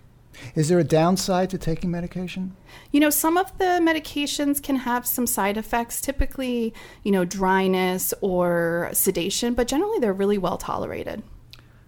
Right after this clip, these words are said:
Speaker 1: Are there, um, I, I've heard that certain people go through much of their life without allergies, and all of a sudden they reach a certain stage when they find themselves hacking away or
Speaker 2: Mm-hmm.
Speaker 1: sneezing. C-, can it be sort of an,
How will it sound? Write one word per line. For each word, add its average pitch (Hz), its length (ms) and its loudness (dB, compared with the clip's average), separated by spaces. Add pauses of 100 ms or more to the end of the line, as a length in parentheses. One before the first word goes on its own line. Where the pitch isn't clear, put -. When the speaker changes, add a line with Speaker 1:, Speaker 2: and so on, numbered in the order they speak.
(880)
Speaker 1:
Are 160 240 6
there, 175 260 4
um, 165 360 2 (260)
I, 175 100 0
I've 175 200 2
heard 240 200 8
that 175 160 6
certain 175 400 0
people 147 800 2 (300)
go 160 180 6
through 156 540 2
much 165 400 4
of 160 40 -2
their 156 180 6
life 147 380 6
without 139 280 2
allergies, 135 640 0
and 165 100 4
all 165 140 8
of 170 60 2
a 160 40 4
sudden 160 360 4
they 139 120 4
reach 147 220 0
a 139 60 0
certain 143 340 2
stage 151 560 2
when 135 320 2
they 131 120 4
find 139 280 2
themselves 131 580 0 (260)
hacking 147 340 0
away 139 500 2
or 220 60 4
Speaker 2:
Mm-hmm. 208 60 4
Speaker 1:
sneezing. 147 760 2 (400)
C-, - 80 -14
can 160 160 2
it 151 100 4
be 175 160 6
sort 175 200 2
of 156 160 6
an, 143 160 6